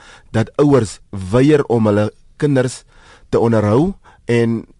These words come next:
dis nie iets wat jy 'n keuse oor het nie, want beide ouers is verantwoordelik vir onderhoud van hulle kinders tot op agtien en ook verder as die kind tersiêre onderrig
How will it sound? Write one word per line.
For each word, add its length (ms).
dis 200
nie 100
iets 200
wat 200
jy 80
'n 80
keuse 300
oor 120
het 180
nie, 80
want 160
beide 240
ouers 240
is 80
verantwoordelik 500
vir 120
onderhoud 320
van 100
hulle 120
kinders 240
tot 200
op 140
agtien 400
en 340
ook 280
verder 400
as 140
die 80
kind 220
tersiêre 460
onderrig 480